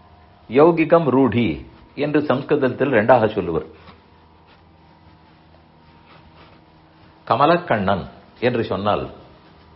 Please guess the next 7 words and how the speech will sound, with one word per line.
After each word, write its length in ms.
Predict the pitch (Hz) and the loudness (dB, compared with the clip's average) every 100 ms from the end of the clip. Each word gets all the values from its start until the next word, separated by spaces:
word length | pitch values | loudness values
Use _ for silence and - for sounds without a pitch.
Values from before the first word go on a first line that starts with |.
| - - - - - - - - | -20 -20 -20 -20 -20 -20 -8 -2
தாமரை 380 | 135 170 160 139 | 0 4 4 4
போன்ற 380 | 117 120 165 190 | 2 2 0 0
கண் 200 | 110 123 | -2 0
படைத்தவர், 580 | 92 90 90 78 80 - - - - - | 0 0 -2 -4 -6 -10 -16 -20 -20 -4
தாமரை 360 | 160 165 165 156 | 0 4 4 2
கண்ணன் 340 | 127 117 104 | 0 0 -2
என்றால் 360 | 95 95 95 | -2 -2 -2